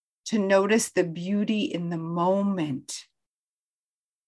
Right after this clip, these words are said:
and not allow anything else to overshadow my ability to really be present. What would that change?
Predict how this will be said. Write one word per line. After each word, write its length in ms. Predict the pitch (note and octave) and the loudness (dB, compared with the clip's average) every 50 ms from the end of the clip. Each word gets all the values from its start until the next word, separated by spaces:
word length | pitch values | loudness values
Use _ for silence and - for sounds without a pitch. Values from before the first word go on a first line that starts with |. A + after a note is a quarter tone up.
| _ _ _ _ _ | _ _ _ _ _
and 260 | F3+ F3+ F#3 F#3 F#3 | -6 -4 -4 -2 0
not 380 | F#3 F#3 G3 G3 G3 G#3 G#3+ - - | 2 2 4 4 2 2 0 -2 -2
allow 680 | - F#3 F3+ F3 F3 F3+ F3+ F#3 F3+ E3+ E3+ E3+ E3 | -2 -2 0 0 0 2 2 2 2 2 0 -2 -4
anything 520 | - - E3+ F#3+ G3 G3 F#3+ - F#3+ F#3 F3 | -4 -6 -6 -6 -6 -6 -6 -6 -4 -4 -4
else 380 | D#3+ D#3+ E3 E3+ - - - | -4 -4 -4 -6 -6 -8 -8
to 480 | - - - - F3 F3 E3+ E3+ - - - | -10 -10 -6 -4 -4 -2 -2 -4 -6 -6 -4
overshadow 1200 | F3 F3+ F#3 F3 F3 F3+ F3+ F3 E3+ - - - - F#3 E3+ F3 F3 F3 E3+ - - F3 E3+ E3+ - _ _ _ _ _ _ _ _ _ _ | -2 -2 0 0 0 -2 -2 -2 -2 -4 -4 -4 -2 -2 -2 0 0 0 0 0 0 0 0 -2 -6 _ _ _ _ _ _ _ _ _ _
my 300 | - F3+ F#3 F3+ F#3 F#3+ | -6 -2 0 2 4 4
ability 840 | F#3 - - F3 D#3+ F3+ F#3 F3+ F3 E3 D#3 D#3+ D3+ D3+ D#3 D3+ - _ _ _ _ _ _ _ _ - | 4 2 0 -2 -4 -2 -2 -2 -2 -2 -2 0 0 0 -2 -4 -8 _ _ _ _ _ _ _ _ -14
to 120 | - F#3 | -10 -10
really 480 | E3+ E3 E3 F3+ F3+ F3+ F3 D#3+ F#3 F#3 | -10 -8 -8 -6 -6 -4 -4 -4 -6 -6
be 220 | E3 D#3 E3+ E3 | -6 -8 -8 -10
present. 840 | D3 - - - E3+ E3+ E3 C#3 D3+ D3 - - - - - - - _ _ _ _ _ _ _ _ _ _ _ _ _ _ _ _ _ _ _ _ _ _ _ _ _ _ _ _ _ _ _ _ _ _ | -10 -12 -6 -4 -4 -2 -2 -2 -2 -2 -2 -6 -10 -16 -18 -18 -20 _ _ _ _ _ _ _ _ _ _ _ _ _ _ _ _ _ _ _ _ _ _ _ _ _ _ _ _ _ _ _ _ _ _
What 200 | - - E3+ - | -6 -4 -4 -2
would 140 | - F#3+ F#3 | -2 -2 0
that 220 | F3+ E3+ D#3+ D3+ - | 0 0 -2 -2 -6
change? 720 | - - - E3+ D#3 D3+ D3 - - C#3+ - - - - | -10 -8 -4 -2 -2 0 -2 -2 -6 -10 -12 -14 -16 -18